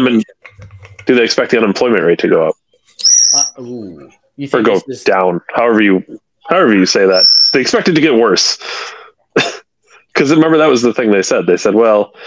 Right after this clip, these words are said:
Speaker 1: typically this is how we judge a recession, but the unemployment number is so good."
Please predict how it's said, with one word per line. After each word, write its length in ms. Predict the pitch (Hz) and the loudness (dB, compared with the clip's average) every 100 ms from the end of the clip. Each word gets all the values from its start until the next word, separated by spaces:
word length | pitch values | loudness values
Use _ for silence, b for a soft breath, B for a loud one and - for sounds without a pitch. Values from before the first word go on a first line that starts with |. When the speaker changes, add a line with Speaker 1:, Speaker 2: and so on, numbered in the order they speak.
| B B B - | B B B -4
Speaker 1:
typically 840 | 117 104 113 - 117 104 95 92 | -2 0 -2 2 2 4 4 2
this 220 | 92 107 | 2 0
is 140 | 107 95 | 0 0
how 140 | 113 | 0
we 120 | 98 | 0
judge 220 | 92 101 101 | 0 0 0
a 40 | |
recession, 440 | 92 110 98 98 | 0 0 -2 -2
but 140 | 90 92 | -2 0
the 100 | 110 | 2
unemployment 540 | 135 101 127 113 107 | 2 0 0 2 2
number 280 | 92 87 87 | 0 2 2
is 120 | 87 | 2
so 240 | - 120 87 - | 0 0 2 2
good." 520 | - 101 87 80 - | 2 2 0 -2 -4